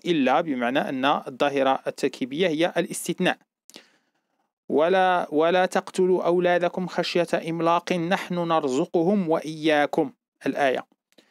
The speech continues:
إذن الظاهرة التركيبية الواردة بهذه الآية الكريمة هو المفعول لأجله. إذن هذا ثالثا. رابعا، أعرب الكلمات حسب موقعها من النص.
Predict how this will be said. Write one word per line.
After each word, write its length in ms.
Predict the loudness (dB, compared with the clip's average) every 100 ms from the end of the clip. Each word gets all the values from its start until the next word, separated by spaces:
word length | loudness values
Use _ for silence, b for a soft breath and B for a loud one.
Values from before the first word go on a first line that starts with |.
| b b -2
إذن 220 | -2 0
الظاهرة 1000 | 0 0 -2 -2 0 0 0 0 2 0
التركيبية 520 | 0 -2 0 -2 0
الواردة 340 | 2 2 2 0
بهذه 220 | 0 0
الآية 260 | 0 2 2
الكريمة 500 | 0 0 0 2 2
هو 280 | 2 2 2
المفعول 640 | 0 -2 -4 -2 0 0 -2
لأجله. 540 | -4 -2 -2 0 0 -2 -6 _ _ B B -4
إذن 100 | -2
هذا 140 | 0
ثالثا. 520 | 0 0 0 -2 -6 -8 b b b
رابعا، 560 | 0 2 2 2 2 0 0
أعرب 340 | 2 2 2
الكلمات 760 | 0 2 2 2 2 2 2 0
حسب 340 | -2 2 2
موقعها 640 | 2 0 0 2 2 2 2
من 160 | 2
النص. 560 | 2 2 0 -2 -6